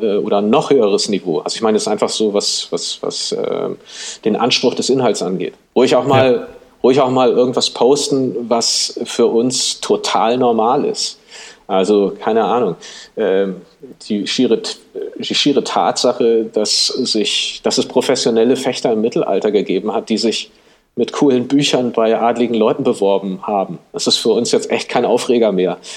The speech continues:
Speaker 1: Aber da draußen gibt's bestimmt viele Leute, die würden echt vom Glauben abfallen. „Was? Echt?“ Und naja, also so,
Speaker 2: Stimmt, ja.
Speaker 1: so, ja, solche Sachen, ähm,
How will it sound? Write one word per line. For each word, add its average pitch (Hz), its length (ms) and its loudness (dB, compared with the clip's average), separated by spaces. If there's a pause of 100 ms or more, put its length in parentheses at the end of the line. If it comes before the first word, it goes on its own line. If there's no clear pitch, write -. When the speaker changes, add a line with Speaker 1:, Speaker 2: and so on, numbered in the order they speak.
(120)
Speaker 1:
Aber 120 140 2
da 160 120 4
draußen - 500 2
gibt's 165 260 0
bestimmt 147 380 0
viele 151 220 2
Leute, 139 420 4 (440)
die 165 120 6
würden 240 220 6
echt - 160 2
vom 135 160 2
Glauben 139 280 4
abfallen. 110 440 0
„Was? 214 600 2 (100)
Echt?“ - 600 0 (520)
Und 117 280 2
naja, 101 300 2
also 113 160 2
so, 110 140 4
Speaker 2:
Stimmt, 160 180 4
ja. 101 180 2
Speaker 1:
so, 107 120 -4 (400)
ja, 98 260 0
solche 135 260 4
Sachen, 151 520 2
ähm, 127 380 2